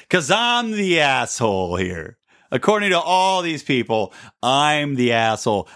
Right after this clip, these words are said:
I don't know what I'm talking about. But, you know, this, this gal who read four sentences in a Hill story, um, she's, she's got it all figured out. Just, oh man, pissed me off. And you know what?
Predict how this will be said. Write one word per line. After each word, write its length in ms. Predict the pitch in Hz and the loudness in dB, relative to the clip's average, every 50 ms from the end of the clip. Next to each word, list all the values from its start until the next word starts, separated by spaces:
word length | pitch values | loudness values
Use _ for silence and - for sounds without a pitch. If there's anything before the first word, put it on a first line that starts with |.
| - _ - | -8 _ 0
I 300 | 143 165 190 202 208 208 | 2 4 4 2 2 2
don't 240 | 202 190 185 185 | 2 0 0 -2
know 160 | 175 165 156 151 | -2 -2 0 0
what 240 | 147 151 156 156 | 2 2 2 2
I'm 260 | 156 147 143 139 139 131 | 2 2 2 0 -2 -2
talking 480 | - 139 131 127 127 117 - 107 110 | 0 2 2 2 2 0 -2 -4 -4
about. 420 | 101 98 98 92 92 90 90 - _ - - _ _ - - | -2 0 0 2 2 0 -2 -4 _ -18 -20 _ _ -20 -4
But, 200 | 113 123 135 139 | 0 0 0 2
you 140 | 135 135 135 | 0 0 0
know, 180 | 131 127 120 113 | 2 2 0 0
this, 300 | 113 139 147 139 - - | 0 0 -2 -2 -4 -6
this 260 | - 127 151 143 - | -2 -2 -2 -2 0
gal 420 | - - 151 147 143 135 131 127 | 0 2 4 4 4 2 0 0
who 160 | 120 131 131 123 | 0 -2 -2 0
read 360 | 120 127 123 123 123 113 - - - - | 0 2 2 2 0 -2 -8 -14 -20 -20
four 300 | _ - - 151 147 143 | _ -2 -2 0 0 0
sentences 720 | 123 - - 143 127 - 120 - - 127 113 107 101 95 - - - _ | 0 2 0 0 0 0 -4 -2 0 0 2 2 0 -4 -8 -12 -12 _
in 160 | - 123 127 120 | 0 0 2 2
a 80 | 113 | 0
Hill 300 | 104 - 156 160 156 147 | 0 2 2 2 2 0
story, 600 | - - - 131 113 104 98 95 95 95 95 85 - - - - - | -4 -2 0 0 2 2 2 2 0 0 -2 -4 -8 -14 -20 -8 -2
um, 440 | - 110 107 104 104 101 101 101 104 | 0 2 2 2 2 0 -2 -4 -4
she's, 560 | - - - 151 147 139 131 110 98 - - | -4 0 2 2 2 2 0 -2 -4 -6 -6
she's 340 | - - - 147 127 95 - | -2 0 0 2 0 -2 -4
got 320 | - - 127 110 107 98 | -4 -2 0 0 0 0
it 80 | 95 95 | 0 0
all 220 | 92 90 85 82 | 0 0 -2 -4
figured 420 | - - - 90 78 80 80 76 76 | -6 -8 -8 -8 -6 -8 -10 -10 -10
out. 260 | 73 71 - - - _ _ _ _ _ _ _ _ _ _ _ _ _ _ _ _ _ _ _ _ | -12 -12 -16 -20 -20 _ _ _ _ _ _ _ _ _ _ _ _ _ _ _ _ _ _ _ _
Just, 540 | - - 113 90 - - - - - - - _ _ _ _ _ - - | -2 -2 -2 -2 -2 -6 -12 -14 -18 -20 -20 _ _ _ _ _ -4 0
oh 320 | 127 120 117 104 85 80 76 | 2 2 2 2 0 -4 -8
man, 420 | 80 85 85 90 87 82 80 76 | -6 -2 -2 0 -2 -2 -4 -6
pissed 280 | - - 131 - - 113 | -2 -2 -2 -2 0 2
me 60 | 113 | 2
off. 120 | 113 131 | 2 4
And 140 | 165 196 208 | 2 2 2
you 60 | 214 | 2
know 100 | 220 214 | 2 2
what? 140 | 208 - - | 2 0 -2